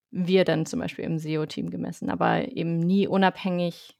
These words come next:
nur als Traffic-Zahl, sondern immer in Verbindung mit den jeweiligen Produkt-Sign-ups in unserem Fall oder auf die Lead-Zahl, die am Ende darüber reinkommt.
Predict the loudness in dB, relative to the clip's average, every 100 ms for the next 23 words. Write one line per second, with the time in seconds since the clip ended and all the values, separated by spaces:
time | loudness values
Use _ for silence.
0 | _ _ _ _ _ _ _ 2 6 6
1 | 6 2 2 0 2 -2 0 0 2 0
2 | -2 -2 2 6 6 4 0 -2 -2 -2
3 | -2 -4 -4 -4 -4 0 0 0 -4 -6
4 | -8 -20 -20 _ _ 4 4 2 -4 0
5 | 2 2 0 -2 -8 -16 -2 0 2 2
6 | 0 2 2 2 0 -4 0 0 0 -4
7 | -10 _ _ -2 -2 -2 0 4 4 0
8 | -14 -6 0 4 4 2 0 0 2 0
9 | -6 _ _ -4 -2 0 0 2 2 2
10 | 0 2 0 0 -2 -2 -4 -8